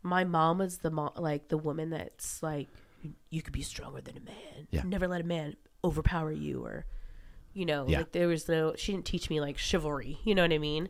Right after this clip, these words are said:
Speaker 2: W-, but, but then, uh, b-, she's saying one thing, but allowed herself to be abused.
Speaker 1: Yeah, well, when you come from, like, massive trauma in your life,
Speaker 2: Yeah.
Speaker 1: like, you know,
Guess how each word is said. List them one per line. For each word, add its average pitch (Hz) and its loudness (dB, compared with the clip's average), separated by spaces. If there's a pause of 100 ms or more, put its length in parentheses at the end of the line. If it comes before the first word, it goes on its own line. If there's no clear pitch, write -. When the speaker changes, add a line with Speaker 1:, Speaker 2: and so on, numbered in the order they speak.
(160)
Speaker 2:
W-, 92 0 (200)
but, 110 8
but 92 4
then, 87 6
uh, - 0
b-, 90 0 (160)
she's - 0
saying 92 8
one 104 8
thing, 78 4
but 76 4
allowed 80 4
herself 78 2
to - -2
be 78 2
abused. 78 6 (520)
Speaker 1:
Yeah, 156 2
well, 196 6 (100)
when 214 2
you 208 0
come 180 -2
from, 180 -2
like, 165 0
massive 156 -4
trauma 190 -4
in 156 -4
your 143 -4
life, 135 -8
Speaker 2:
Yeah. - 0
Speaker 1:
like, - -8 (120)
you 170 -4
know, 80 -6